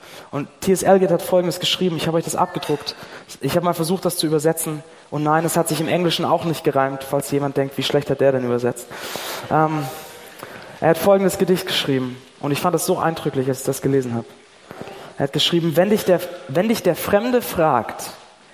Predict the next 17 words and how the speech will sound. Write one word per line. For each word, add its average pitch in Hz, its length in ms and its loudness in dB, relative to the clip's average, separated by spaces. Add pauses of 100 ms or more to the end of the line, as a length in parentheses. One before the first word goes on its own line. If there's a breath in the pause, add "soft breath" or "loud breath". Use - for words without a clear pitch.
(500 loud breath)
sag, 135 520 2 (280 loud breath)
was 180 240 0
ist 220 200 0
die 190 40 0
Bedeutung 170 600 0
dieser 156 240 0
Stadt? - 520 -6 (1500 loud breath)
Drängt 185 340 4
ihr 214 120 4
euch 175 140 2
so 175 140 0
nah 175 240 4
zusammen, 180 440 0
weil 160 140 4
ihr 156 80 4
euch 139 240 -2
liebt?“ - 420 -2